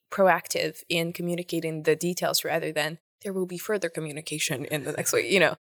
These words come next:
Like, there is merit to that in some situations, but if you're a brand,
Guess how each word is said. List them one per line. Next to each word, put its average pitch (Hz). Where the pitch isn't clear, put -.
Like, 185
there 190
is 247
merit 214
to 208
that 180
in 165
some 294
situations, 285
but 208
if 196
you're 170
a 160
brand, 214